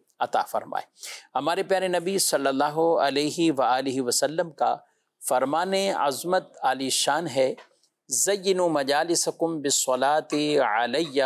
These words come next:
فإن صلاتکم علی نور لکم یوم القیامہ۔"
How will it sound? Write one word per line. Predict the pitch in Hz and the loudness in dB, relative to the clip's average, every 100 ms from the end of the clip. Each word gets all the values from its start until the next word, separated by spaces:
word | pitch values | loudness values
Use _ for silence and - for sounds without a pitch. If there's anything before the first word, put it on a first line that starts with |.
| 131 | 2
فإن | - 131 202 202 190 | 0 0 0 0 0
صلاتکم | 156 147 135 156 160 147 - 143 | 0 0 2 2 2 0 0 0
علی | 123 123 143 156 131 123 - _ _ _ _ _ | 2 2 0 0 2 0 -2 _ _ _ _ _
نور | 143 131 156 175 175 165 170 | -6 0 2 4 4 4 4
لکم | 160 147 135 151 151 147 120 | 2 0 0 -2 -2 -4 -10
یوم | 131 120 139 156 139 | -10 0 0 2 0
القیامہ۔" | 135 139 - 117 117 123 123 117 107 | -2 -4 -6 0 2 4 2 0 -2